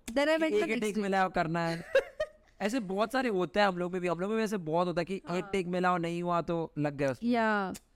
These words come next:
Speaker 2: पर करना
Speaker 1: तो
Speaker 2: पड़ता
Speaker 1: फिर
Speaker 2: है।
Speaker 1: मैंने पता है क्या किया next? So when I was
Speaker 2: Next day वापस देखने गई।
Speaker 1: मैं जब edit पे थी, I figured, "Bro, this is fucked up। I can't do this।" मैंने क्या किया, I had two phones। मैंने, अ,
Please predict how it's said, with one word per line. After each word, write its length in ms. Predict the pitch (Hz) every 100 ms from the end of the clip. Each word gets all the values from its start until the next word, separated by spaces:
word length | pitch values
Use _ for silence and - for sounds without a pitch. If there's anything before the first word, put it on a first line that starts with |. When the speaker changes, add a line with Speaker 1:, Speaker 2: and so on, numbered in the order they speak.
| -
Speaker 2:
पर 60 | 180
करना 340 | 170 151 151
Speaker 1:
तो 80 | 359
Speaker 2:
पड़ता 140 | -
Speaker 1:
फिर 100 | 403
Speaker 2:
है। 80 | 269
Speaker 1:
मैंने 300 | 330 294 349
पता 220 | 349 311
है 40 | 370
क्या 180 | 381
किया 240 | 349 320 269
next? 340 | 262 262 -
So 180 | 233 214
when 220 | 339 277
I 200 | 262 277
was 140 | 302 339
Speaker 2:
Next 180 | 165 160
day 100 | 175
वापस 200 | 143 156
देखने 240 | 165 156
गई। 160 | 160 - - - 311 -
Speaker 1:
मैं 300 | 254 349 302 - 220
जब 180 | 277 294
edit 280 | 254 277
पे 140 | - 370
थी, 320 | - 294 381 - _ _ 254
I 100 | 269
figured, 380 | 262 254 254
"Bro, 120 | 262 247
this 280 | 208 247 285
is 160 | 277
fucked 280 | 226 202 -
up। 100 | 175 -
I 140 | 220
can't 320 | 233 226 220
do 120 | 214
this।" 280 | 185 190 - _ _ _ _ -
मैंने 220 | 262 262
क्या 120 | 285 269
किया, 200 | 277 277
I 240 | 247 277
had 160 | - 262
two 220 | 254 -
phones। 440 | 214 240 339 - _ _ -
मैंने, 440 | 233 226 247 285
अ, 140 | 302